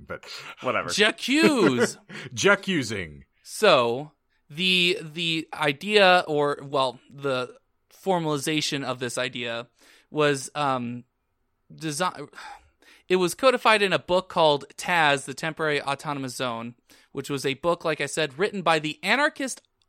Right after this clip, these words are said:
Speaker 3: writer and poet Hakim Bey, otherwise known as, by his actual name, Peter Lamborn Wilson. It was published in nineteen ninety-one.
Speaker 1: Bullshit.
Speaker 3: No. True.
Speaker 1: Hakim, Hakim Bey.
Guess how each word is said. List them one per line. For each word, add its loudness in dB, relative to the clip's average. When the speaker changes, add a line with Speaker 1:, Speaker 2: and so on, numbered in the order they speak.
Speaker 3:
writer 0
and -4
poet 2
Hakim -2
Bey, -2
otherwise 2
known -2
as, -2
by -2
his -4
actual 0
name, -8
Peter 2
Lamborn -4
Wilson. -6
It -20
was -8
published -2
in -8
nineteen -8
ninety-one. -8
Speaker 1:
Bullshit. -2
Speaker 3:
No. -2
True. 0
Speaker 1:
Hakim, -4
Hakim -2
Bey. 2